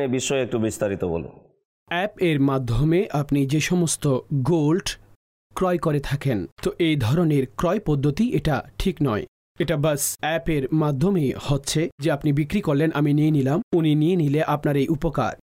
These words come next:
Speaker 2: পরবর্তীতে অন্য কেউ নিলে এই উপকার, তো এটা শরীয়তে জায়েজ নেই। এতে অনেক ধরনের মাসআলা রয়েছে। এক তো এটার পেছনে নিয়ম অনুসারে কোনো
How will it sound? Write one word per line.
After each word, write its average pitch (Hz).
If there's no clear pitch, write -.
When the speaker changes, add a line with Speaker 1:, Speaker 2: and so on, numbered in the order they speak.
Speaker 2:
পরবর্তীতে 202
অন্য 165
কেউ 151
নিলে 160
এই 202
উপকার, 147
তো -
এটা 165
শরীয়তে 170
জায়েজ 143
নেই। 101
এতে 175
অনেক 151
ধরনের 139
মাসআলা 160
রয়েছে। 131
এক 165
তো -
এটার 147
পেছনে 165
নিয়ম 202
অনুসারে 151
কোনো 151